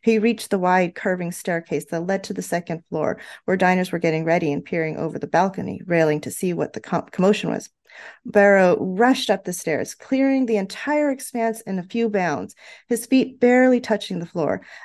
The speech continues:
A gasp ran through the crowd. Barrow's surprise burst into the ecstasy. He threw his head back to laugh.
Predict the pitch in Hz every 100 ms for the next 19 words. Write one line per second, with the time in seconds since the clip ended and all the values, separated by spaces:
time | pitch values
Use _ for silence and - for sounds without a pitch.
0 | - 190 214 196 - - 196 214 208 202
1 | 180 185 185 151 175 175 214 214 214 214
2 | - 226 208 185 - 208 202 - 185 -
3 | 185 - 180 - - 165 139 135 - -
4 | - - - 233 226 240 254 226 220 -
5 | 220 214 190 180 - 185 175 147